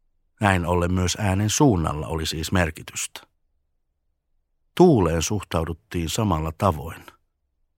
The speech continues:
Sen voimakkuus ja suunta luettiin tarkasti.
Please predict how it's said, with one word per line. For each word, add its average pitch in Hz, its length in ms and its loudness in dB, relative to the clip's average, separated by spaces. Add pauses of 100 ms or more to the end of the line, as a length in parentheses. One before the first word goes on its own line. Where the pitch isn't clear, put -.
(140)
Sen 104 200 2
voimakkuus 98 720 4
ja 90 60 -2
suunta 87 440 0
luettiin 92 460 -4
tarkasti. - 720 -2